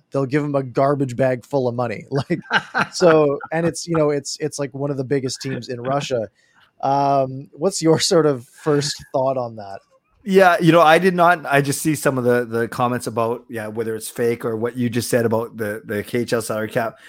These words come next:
Speaker 2: regardless of it's, if it's ten million or, or whatever, i-, if allowed or not,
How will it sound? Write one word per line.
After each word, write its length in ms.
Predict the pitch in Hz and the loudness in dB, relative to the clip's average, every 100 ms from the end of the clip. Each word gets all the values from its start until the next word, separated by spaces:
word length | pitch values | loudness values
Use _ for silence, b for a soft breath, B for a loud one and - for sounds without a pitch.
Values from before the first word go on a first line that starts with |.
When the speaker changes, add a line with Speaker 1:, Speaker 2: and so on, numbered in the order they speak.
| B B | B B
Speaker 2:
regardless 680 | 151 143 165 180 135 - - | 4 6 6 6 2 0 -6
of 140 | 120 120 | -4 -2
it's, 320 | 117 - _ | -4 -8 _
if 180 | 123 117 | -8 -6
it's 180 | 120 - | -6 -8
ten 260 | - 139 135 | -2 -2 0
million 580 | 135 135 135 131 127 131 | 0 2 2 2 0 -2
or, 540 | 110 113 110 107 107 | 0 2 2 0 -2
or 200 | 117 113 | -2 -2
whatever, 600 | 117 120 117 117 127 127 120 | 2 2 4 2 4 2 0
i-, 280 | 110 107 104 | -4 -6 -8
if 100 | 98 | -8
allowed 300 | 110 113 123 | -2 0 2
or 80 | 123 | 4
not, 300 | 120 123 | 4 4